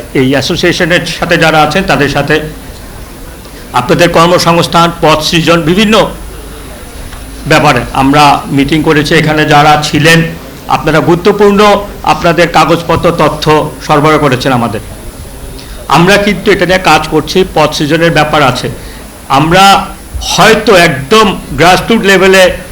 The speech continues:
আহ, পদ সৃজন করতে পারবো না, কিন্তু আমরা যদি ডিস্ট্রিক্ট পর্যায় পর্যন্ত এই ফিজিওথেরাপিস্টদের পদ সৃজন করা যায়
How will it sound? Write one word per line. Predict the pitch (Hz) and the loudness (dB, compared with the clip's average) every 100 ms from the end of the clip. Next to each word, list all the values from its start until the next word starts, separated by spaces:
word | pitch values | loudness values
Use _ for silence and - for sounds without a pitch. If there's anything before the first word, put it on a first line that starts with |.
| - | -4
আহ, | 156 156 156 147 131 143 139 139 | 0 2 2 2 2 0 0 0
পদ | 160 160 | 0 0
সৃজন | 185 180 | 0 0
করতে | 185 190 190 | 2 0 2
পারবো | 175 147 | 2 2
না, | 135 | 0
কিন্তু | 127 139 160 | -2 0 2
আমরা | 147 151 165 | 2 2 0
যদি | 165 175 147 | 0 2 2
ডিস্ট্রিক্ট | 127 165 - 226 226 | 0 0 0 -2 2
পর্যায় | 196 196 190 | 2 4 2
পর্যন্ত | 190 156 185 185 190 123 - - - - | 2 2 0 2 2 2 -2 -16 -8 -2
এই | 156 | 0
ফিজিওথেরাপিস্টদের | 170 170 175 170 170 156 165 170 160 - - - | 2 0 2 2 2 2 2 0 0 -4 -10 0
পদ | 185 185 | 2 2
সৃজন | - 180 190 190 | 0 0 2 2
করা | 175 165 | 2 2
যায় | 143 117 | 2 0